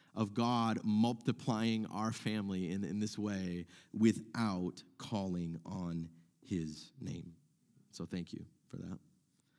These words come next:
And we need, um, church, we need to keep these kinds of people in our <laughs> lives. We need these kinds of people in our lives who can help us to see the praiseworthiness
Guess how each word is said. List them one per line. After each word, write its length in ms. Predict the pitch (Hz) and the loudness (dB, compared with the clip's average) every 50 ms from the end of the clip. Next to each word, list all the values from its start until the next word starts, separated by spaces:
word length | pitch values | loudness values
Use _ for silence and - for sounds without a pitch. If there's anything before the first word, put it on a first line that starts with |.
| _ _ _ _ _ _ _ _ - | _ _ _ _ _ _ _ _ -4
And 160 | 101 107 107 | -2 2 6
we 120 | 113 131 147 | 8 10 10
need, 300 | 147 143 139 135 127 135 - | 12 12 12 10 10 6 4
um, 380 | 110 117 117 110 104 98 90 - - - - - _ _ _ _ - - - _ - | 2 2 4 4 2 0 -2 -4 -8 -20 -20 -20 _ _ _ _ -20 -20 -20 _ 0
church, 220 | - 139 117 - 110 | 0 2 2 2 2
we 140 | 120 143 | 4 6
need 280 | 151 156 147 131 147 - - - - - _ _ - | 6 6 6 4 2 -4 -14 -18 -20 -20 _ _ 0
to 100 | - - - - - - - - _ _ _ _ _ _ _ _ - | 0 0 0 -2 -18 -20 -20 -20 _ _ _ _ _ _ _ _ -4
keep 340 | - - 170 170 165 - - - - - | 2 4 4 4 2 0 -8 -12 -2 4
these 240 | 123 139 156 143 | 8 8 8 8
kinds 280 | 151 147 156 139 135 127 | 6 4 4 4 6 4
of 120 | 127 123 | 2 2
people 400 | - 135 123 117 - 110 110 98 - - - _ - | 4 4 4 4 4 0 0 0 -2 -8 -8 _ 2
in 100 | 117 113 | 4 4
our 120 | 110 107 | 4 4
<laughs> 220 | 101 107 143 - - | 2 -2 -2 -4 -4
lives. 240 | - - - - - - - - - _ - | -4 -6 -6 -12 -14 -18 -20 -20 -18 _ -4
We 360 | - 123 127 - 135 143 139 | -2 -2 2 6 8 8 10
need 460 | 127 123 127 131 147 165 180 175 135 107 | 10 10 10 10 10 10 10 8 10 10
these 200 | 139 139 127 139 | 10 10 10 8
kinds 280 | 139 139 131 123 117 | 4 2 2 2 2
of 100 | 120 - | 0 2
people 300 | - - 120 - 117 113 | 2 2 4 4 2 0
in 160 | - 120 117 | 2 2 2
our 100 | 117 113 | 2 4
lives 300 | 110 113 117 117 113 - | 4 4 4 4 2 4
who 100 | - 139 | 4 4
can 140 | 139 - 127 | 6 4 4
help 320 | 117 107 123 151 156 147 151 | 2 4 2 2 4 4 4
us 180 | 139 135 - | 2 2 2
to 120 | - 131 120 | -2 -2 -2
see 340 | - - - 147 143 135 | -2 0 2 4 6 6
the 120 | 120 107 120 | 6 4 2
praiseworthiness 1600 | 113 135 - - - 143 147 151 156 160 160 160 143 - 117 117 127 131 147 156 156 135 127 113 107 107 107 107 - - | -2 -4 -6 -2 2 4 6 8 8 6 6 4 2 2 0 2 4 6 6 8 8 8 6 6 6 4 4 2 -2 -4